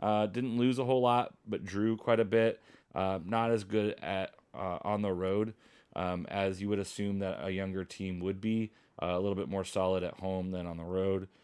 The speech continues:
Um, their goalkeeper has been there for a minute, um, and he's kind of a mainstay,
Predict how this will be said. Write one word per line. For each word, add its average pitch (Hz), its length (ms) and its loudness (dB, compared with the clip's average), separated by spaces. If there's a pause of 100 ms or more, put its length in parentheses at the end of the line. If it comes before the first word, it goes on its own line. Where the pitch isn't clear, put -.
(280)
Um, 85 300 -2
their 101 120 2
goalkeeper 113 680 6
has 101 120 4
been 104 220 2
there 101 240 0
for 92 200 -4
a 90 40 -2
minute, 98 420 -2 (380)
um, 85 440 -6 (800)
and 90 80 -10
he's 92 120 -8
kind 107 180 -2
of 98 60 -2
a 92 60 0
mainstay, 92 800 -2